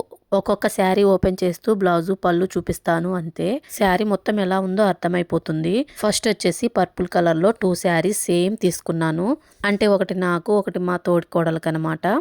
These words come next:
ఇవి రెండు శారీస్ ఒకటే, కానీ పళ్ళు చేంజ్ అవుతుంది, అలాగే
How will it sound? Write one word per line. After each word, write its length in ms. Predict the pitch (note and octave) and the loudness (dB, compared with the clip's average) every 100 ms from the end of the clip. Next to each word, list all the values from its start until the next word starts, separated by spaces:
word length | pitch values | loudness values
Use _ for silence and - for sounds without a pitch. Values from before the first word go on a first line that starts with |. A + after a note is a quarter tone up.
| - _ - | -4 _ 0
ఇవి 120 | A3+ A3+ | 2 2
రెండు 200 | G#3 A3 - | 2 0 0
శారీస్ 340 | F#3+ F#3 G3+ F3 | 0 0 -2 -4
ఒకటే, 240 | E3+ F#3 F#3 | 0 0 2
కానీ 260 | F3 E3+ A3+ - | 0 2 -2 0
పళ్ళు 380 | F3+ E3+ E3+ F#3 G#3+ | 0 0 0 0 -2
చేంజ్ 240 | G3+ F3 F3 | 0 0 0
అవుతుంది, 380 | E3+ - E3 F#3 A3+ | -2 -2 -4 0 0
అలాగే 260 | F3+ E3 | 0 0